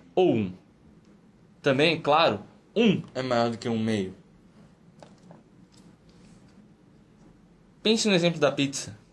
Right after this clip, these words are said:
Meia pizza é maior do que uma pizza inteira? Não. Então, como eu disse, quanto maior o numerador numa fração, maior será o número.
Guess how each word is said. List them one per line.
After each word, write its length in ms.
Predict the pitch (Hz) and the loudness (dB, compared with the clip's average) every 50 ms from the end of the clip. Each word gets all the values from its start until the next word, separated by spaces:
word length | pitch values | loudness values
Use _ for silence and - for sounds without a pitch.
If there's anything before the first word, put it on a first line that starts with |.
| _ _ | _ _
Meia 240 | - 131 147 151 139 | 0 2 4 4 4
pizza 300 | 143 143 143 143 139 - | 2 0 -4 -4 0 0
é 40 | 135 | 0
maior 260 | 131 131 123 120 120 | 2 2 2 2 0
do 100 | 120 123 | -2 -4
que 60 | 113 | -2
uma 140 | 127 123 120 | -2 -2 -2
pizza 220 | 104 127 104 - - | -2 -4 -8 -6 -10
inteira? 400 | 117 117 - 190 185 127 113 - - - | -4 0 2 2 2 0 -2 -10 -12 -8
Não. 280 | 190 180 151 107 - - - - - - - - _ _ _ _ _ _ _ _ - - - - - - - - - - - | -4 -2 -2 -2 -2 -6 -16 -20 -20 -20 -20 -20 _ _ _ _ _ _ _ _ -20 -20 -20 -20 -20 -20 -20 -20 -20 -14 -2
Então, 420 | - 180 180 196 208 165 123 113 - - - _ | -2 0 2 2 2 2 0 -2 -6 -16 -20 _
como 200 | - 196 202 185 | 0 2 2 4
eu 60 | 156 | 2
disse, 420 | 131 135 185 202 190 - - 208 185 - - _ _ _ - - - _ | 2 2 0 0 0 -2 -4 -8 -10 -14 -20 _ _ _ -20 -20 -20 _
quanto 320 | - 190 190 180 185 180 | 2 2 2 4 2 0
maior 400 | 151 151 165 165 170 185 208 254 | 0 2 2 4 4 4 4 4
o 80 | 262 240 | 4 2
numerador 600 | 220 208 180 170 151 147 135 120 120 113 104 101 - - - | 2 4 4 4 4 4 2 2 0 -2 -2 -2 -8 -16 -12
numa 240 | 120 127 131 135 131 | -8 -2 -2 -2 0
fração, 520 | - 135 110 - - 180 185 160 117 - - | 0 -4 -4 -2 0 2 2 2 0 -4 -4
maior 320 | - 165 165 156 156 160 | 0 2 2 4 2 0
será 320 | 170 - 185 170 170 170 175 | 0 0 0 2 2 4 2
o 60 | 170 | 2
número. 400 | 165 156 135 110 104 95 - | 2 2 0 0 -2 -4 -6